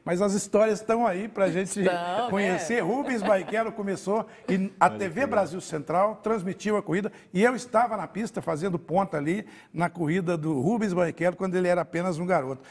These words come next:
Speaker 1: E eu espero que você tenha essa, essa tradição aí e, e esse ritmo que teve o, o, o Rubinho Barrichello. Mas a pergunta é sobre o Porsche. A primeira impressão que vem pra gente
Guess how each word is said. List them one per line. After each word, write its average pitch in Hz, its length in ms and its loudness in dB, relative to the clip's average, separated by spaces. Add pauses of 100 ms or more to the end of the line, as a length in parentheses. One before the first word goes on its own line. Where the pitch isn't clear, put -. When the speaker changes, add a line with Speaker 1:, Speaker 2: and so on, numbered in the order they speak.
(160)
Speaker 1:
E 185 60 4
eu 254 60 6
espero 277 340 0
que - 60 -12
você 269 200 -4
tenha 240 420 0
essa, 185 300 2
essa 156 240 -4
tradição 220 520 -4
aí 226 340 0 (360)
e, - 80 0
e 233 40 2
esse 254 320 2
ritmo 170 760 0 (280)
que - 100 -18
teve 208 380 4
o, 170 100 -4 (140)
o, 165 240 2
o - 20 0
Rubinho 175 280 2
Barrichello. 160 580 0 (280)
Mas 233 160 2
a 285 60 8
pergunta 247 640 -2
é 214 60 2
sobre 247 400 0
o - 20 -4
Porsche. 156 600 -2 (120)
A - 80 6
primeira 294 340 -2
impressão 208 480 -2
que 175 140 -6
vem 202 220 0
pra 170 180 -2
gente 190 380 -6